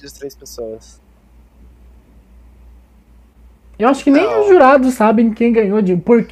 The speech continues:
Speaker 1: Não,
Speaker 2: quem
Speaker 1: a
Speaker 2: ganhou,
Speaker 1: gente
Speaker 2: por que
Speaker 1: sabe
Speaker 2: que
Speaker 1: que
Speaker 2: ganhou.
Speaker 1: a, eu sei
Speaker 2: Assim,
Speaker 1: quem ganhou,
Speaker 2: sabe?
Speaker 1: que foi a Tina Burner, mas é porque, assim, a Tina Burner,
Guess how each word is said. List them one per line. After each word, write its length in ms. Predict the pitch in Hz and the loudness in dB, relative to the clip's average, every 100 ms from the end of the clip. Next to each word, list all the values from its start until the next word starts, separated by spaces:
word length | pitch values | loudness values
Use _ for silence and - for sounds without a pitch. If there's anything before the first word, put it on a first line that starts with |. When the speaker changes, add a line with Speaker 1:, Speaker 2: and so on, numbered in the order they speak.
| - | -6
Speaker 1:
Não, 80 | 269 | -2
Speaker 2:
quem 100 | 285 | 2
Speaker 1:
a 20 | |
Speaker 2:
ganhou, 220 | 233 254 | 2 2
Speaker 1:
gente 20 | |
Speaker 2:
por 140 | 294 269 | 2 0
que 100 | 294 | 0
Speaker 1:
sabe 20 | |
Speaker 2:
que 80 | 277 | 2
Speaker 1:
que 80 | 254 | 2
Speaker 2:
ganhou. 120 | 214 | 2
Speaker 1:
a, 400 | - 78 113 - - | -2 -6 -12 -14 -12
eu 180 | 214 392 | -10 -8
sei 220 | - - | -8 -6
Speaker 2:
Assim, 0 | |
Speaker 1:
quem 160 | 135 | -4
ganhou, 140 | 113 214 | -2 -2
Speaker 2:
sabe? 80 | 151 | -2
Speaker 1:
que 60 | |
foi 140 | 147 190 | -4 -8
a 20 | |
Tina 260 | 190 190 151 | -12 -12 -10
Burner, 320 | 131 175 233 | -8 -8 -10
mas 140 | 175 160 | -10 -12
é 60 | |
porque, 200 | 185 - | -12 -14
assim, 280 | 196 - 127 | -14 -12 -14
a 60 | 117 | -12
Tina 280 | - 226 | -12 -12
Burner, 580 | 143 131 175 196 113 110 | -10 -10 -10 -10 -12 -14